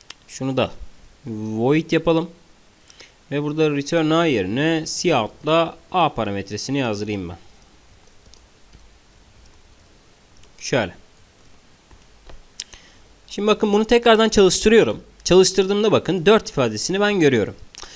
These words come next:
Şimdi bakın siz bir fonksiyona friendlik verirseniz, yani bunu aslında friend yazarsanız arkadaşlar. Bunu böyle kaldırıyorum. Şunun başına geliyorum ben. Friend yazıyorum.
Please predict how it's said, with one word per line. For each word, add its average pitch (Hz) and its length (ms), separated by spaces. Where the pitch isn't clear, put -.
Şimdi 285 180
bakın 269 120
siz - 160
bir 226 80
fonksiyona 226 460
friendlik 160 540
verirseniz, 143 560
yani 196 260
bunu 214 120
aslında 208 240
friend 208 320
yazarsanız 139 520
arkadaşlar. - 640
Bunu 185 160
böyle 170 200
kaldırıyorum. 180 600
Şunun 214 300
başına 175 320
geliyorum 170 420
ben. 131 180
Friend 180 420
yazıyorum. 90 360